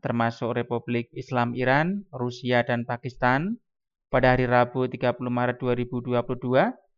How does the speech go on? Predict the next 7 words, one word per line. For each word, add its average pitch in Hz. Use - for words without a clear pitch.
mengecam 131
sepak 123
terjang 120
Amerika 117
Serikat 120
di 110
Afghanistan. 117